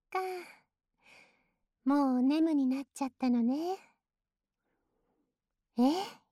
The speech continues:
いいわ。それじゃあ今日もお姉ちゃんが僕を寝かせてあげる。ゆっくりと、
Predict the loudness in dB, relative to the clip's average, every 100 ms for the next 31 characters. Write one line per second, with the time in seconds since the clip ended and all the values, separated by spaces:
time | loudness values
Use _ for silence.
0 | 2 4 4 4 -2 -4 _ _ _ _
1 | _ _ _ _ _ _ _ _ _ -2
2 | 4 4 4 0 -2 -4 -4 0 0 -2
3 | -2 -2 -4 _ _ _ _ _ _ _
4 | _ 6 8 8 6 0 -2 -2 -2 -6
5 | -10 _ 0 0 -4 -8 -8 -12 -6 -6
6 | -6 -8 -8 -6 -4 -2 -2 -2 -6 -8
7 | -16 _ _ _ _ _ _ _ _ _
8 | -20 -20 _ _ _ _ _ _ -2 0
9 | 0 _ _ _ -4 -2 -2 -6 _